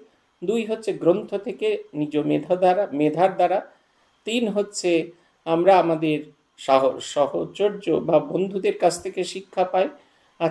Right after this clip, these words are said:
চার হচ্ছে জীবনের অভিজ্ঞতার দ্বারা। অনেকে লিখেছেন, একজন নয়, একাধিক লোক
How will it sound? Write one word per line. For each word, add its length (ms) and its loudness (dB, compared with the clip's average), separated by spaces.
চার 300 6
হচ্ছে 260 -2
জীবনের 460 -2
অভিজ্ঞতার 640 -6
দ্বারা। 240 -8
অনেকে 380 6
লিখেছেন, 460 0
একজন 520 0
নয়, 200 0
একাধিক 420 4
লোক 160 2